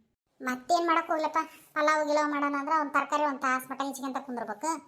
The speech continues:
ಆ ತುಳಸಿ ಮಂಡಕ್ಕಿ ಅವಸರ ಮಾಡಿದ್ರ ಬೇಸಾಗಂಗಿಲ್ಲ. ಅದ್ರ ಬೇರೆ ಅವಕ್ಕ ಪುಟಾಣಿ ಹಿಟ್ಟಿಲ್ಲ ಅಂದ್ರ ಕ-, ಹೋಗಂಗಿಲ್ಲ. ಅದಕ್ಕ ಅವನ್ನೂ ಮಾಡ್ಲಿಲ್ಲ. ಆ, ಚಲೋ ಹೊತ್ನಂಗೆ ಶೇಂಗಾ ಬೀಜ, ಕಡ್ಲೆಬೇಳೆ ಎಲ್ಲ ಹಾಕಿ, ಕರಿಬೇವು ಕೊತ್ತಂಬರಿ ಹಾಕಿ ಚಲೋ ಹೊತ್ನಂಗೆ ಉಪ್ಪಿಟ್ಟು ಮಾಡೇನಿ. ಆ, ತಿಂದು ಅಣಿಯಾಗ.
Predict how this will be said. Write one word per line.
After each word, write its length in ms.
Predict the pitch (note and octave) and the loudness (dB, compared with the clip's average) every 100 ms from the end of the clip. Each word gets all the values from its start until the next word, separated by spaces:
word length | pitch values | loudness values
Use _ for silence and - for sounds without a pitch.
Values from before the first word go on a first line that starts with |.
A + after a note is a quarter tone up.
| _ _ - | _ _ -12
ಆ 80 | C#4 | -10
ತುಳಸಿ 320 | C#4 D4+ E4+ | -4 -4 -2
ಮಂಡಕ್ಕಿ 360 | D4+ C#4+ C#4+ D4 | -2 -2 0 0
ಅವಸರ 320 | C4 C4 C#4+ C#4+ | 0 -2 -2 -2
ಮಾಡಿದ್ರ 320 | C4+ C4 B3+ B3 | -2 -2 -4 -2
ಬೇಸಾಗಂಗಿಲ್ಲ. 560 | C4 C4 B3 A#3+ A#3 A#3 - _ _ - | -4 -4 -6 -6 -4 -6 -8 _ _ -4
ಅದ್ರ 140 | C4 C4+ | 0 2
ಬೇರೆ 140 | C4+ | 2
ಅವಕ್ಕ 260 | C4 B3+ B3+ | 2 2 -4
ಪುಟಾಣಿ 380 | B3+ C4+ C#4+ | -4 -2 0
ಹಿಟ್ಟಿಲ್ಲ 320 | C#4+ C#4+ C#4+ C4+ | 0 -2 -2 -2
ಅಂದ್ರ 160 | C#4+ | -2
ಕ-, 120 | D4 | 0
ಹೋಗಂಗಿಲ್ಲ. 560 | B3 B3 A#3+ A#3 A3 A3 D4 C#4+ - _ _ C#4+ | 0 2 0 -2 -4 -2 -2 -4 -18 _ _ -8
ಅದಕ್ಕ 240 | C4+ C#4 C#4 C4 B3 | -6 -2 0 2 0
ಅವನ್ನೂ 260 | B3+ C4 B3+ | 0 -2 -2
ಮಾಡ್ಲಿಲ್ಲ. 320 | A#3 A3+ A3+ D4 - _ _ _ A#3+ | -2 -2 -2 -2 -4 _ _ _ -12
ಆ, 40 | |
ಚಲೋ 240 | B3 D4 D4+ | -2 2 2
ಹೊತ್ನಂಗೆ 340 | D#4+ D4 D4 | 2 0 0
ಶೇಂಗಾ 280 | D4 C#4 C#4+ | 0 0 0
ಬೀಜ, 400 | C4+ C4 C#4+ C#4+ | 0 0 0 0
ಕಡ್ಲೆಬೇಳೆ 500 | B3+ C4+ C4+ B3+ C#4+ C4+ - - _ - B3+ | 0 2 2 2 2 0 -6 -20 _ -6 -2
ಎಲ್ಲ 140 | C#4 | 2
ಹಾಕಿ, 580 | C#4+ C4+ B3 C#4 C#4+ C4 | 2 2 2 -2 -2 -6
ಕರಿಬೇವು 240 | C4+ B3+ C4+ | -2 -2 -2
ಕೊತ್ತಂಬರಿ 320 | C4 C4 A3+ | -2 -4 -2
ಹಾಕಿ 460 | C4+ C#4+ B3+ C4 - - - | -4 -4 -4 -6 -8 -20 -10
ಚಲೋ 220 | - C#4 | 0 4
ಹೊತ್ನಂಗೆ 280 | D4 D4 C4 | 4 2 -6
ಉಪ್ಪಿಟ್ಟು 260 | A#3+ C#4+ C#4+ | -6 -6 -4
ಮಾಡೇನಿ. 280 | B3+ B3 E4 C#4 - _ _ B3 | -2 -2 -4 -6 -10 _ _ -18
ಆ, 40 | |
ತಿಂದು 480 | A#3 D4+ D4 C#4 D4 | -10 -4 -2 0 2
ಅಣಿಯಾಗ. 400 | C#4 C#4+ C4+ A#3+ | 2 2 2 -2